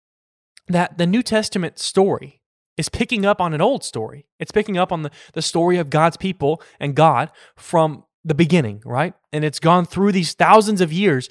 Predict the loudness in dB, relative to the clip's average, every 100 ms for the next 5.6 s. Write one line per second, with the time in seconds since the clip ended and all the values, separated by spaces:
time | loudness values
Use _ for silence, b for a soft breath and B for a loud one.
0 | B -8 -4 -2 -4 -2 -2 -2 -2 -2
1 | -2 -4 -6 -6 -8 -6 -4 -4 -4 _
2 | _ -6 -2 0 -2 -4 -6 -6 -8 -10
3 | -12 b b -10 -4 -4 -2 -2 -2 0
4 | 2 2 2 0 0 -2 -4 _ _ -4
5 | 2 2 2 0 -2